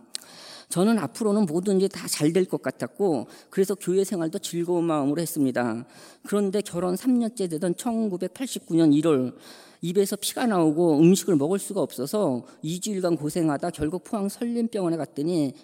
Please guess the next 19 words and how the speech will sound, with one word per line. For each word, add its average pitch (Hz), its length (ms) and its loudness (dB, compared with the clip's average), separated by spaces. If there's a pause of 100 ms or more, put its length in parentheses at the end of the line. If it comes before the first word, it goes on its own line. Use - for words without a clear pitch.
폐결핵 226 460 -6
삼 262 240 0
기로 151 280 0
작년까지 165 580 -2
겹쳤고 143 640 -4 (260)
더군다나 175 520 -2
결핵에 160 420 -4
내성이 165 420 0
생겨 151 260 -2
대구나 147 460 -2
서울 185 320 -4 (140)
병원, 147 260 -4 (180)
큰 - 220 -4
병원으로 185 420 -2
가라고 165 380 -4
했습니다. 127 560 -2 (500)
다행히 185 360 -2
교회 180 260 2
목사님이 160 800 2